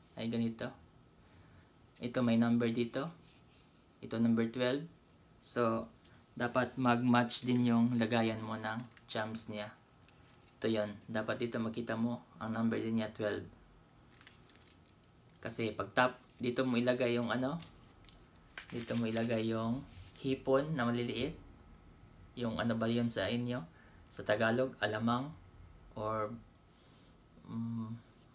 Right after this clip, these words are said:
bagoong. Kung sa Bisaya ito ay uyap ito. Yung pino na hipon,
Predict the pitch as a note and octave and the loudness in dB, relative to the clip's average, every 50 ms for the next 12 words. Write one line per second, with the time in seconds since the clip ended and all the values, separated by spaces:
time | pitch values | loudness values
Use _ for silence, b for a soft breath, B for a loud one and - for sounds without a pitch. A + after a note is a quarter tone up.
0 | - A#2 A2+ G#2 G2 G2+ A#2 E2 G2 A#2 C3+ D3+ C#3+ - A2+ A2 A2 - - G2+ | -10 -6 -4 -4 -4 -2 -2 0 0 -2 -2 -4 -8 -10 -10 -8 -6 -6 -6 -6
1 | - A#2 A2+ A#2+ A2 A2 A2 G2+ F#2+ - - G#2+ D#2+ - E2 - - - G#2 A2 | -6 -4 -4 -2 -2 -2 -2 -4 -6 -6 -6 -6 -6 -8 -8 -10 -8 -8 -6 -6
2 | G#2 - - - - - A2 - B B B B B B B B B - - - | -8 -8 -12 -14 -12 -12 -12 -12 B B B B B B B B B -20 -14 -12
3 | G2+ G#2 A2+ A2+ - A#2+ A#2 B2 A#2+ A#2 A#2 A2 G#2+ A2 A2+ A#2+ A#2+ A#2+ A#2 - | -10 -10 -6 -2 0 0 2 2 4 2 2 2 2 0 0 -2 -2 -4 -4 -2
4 | - B2 C3 E3+ | -2 0 0 0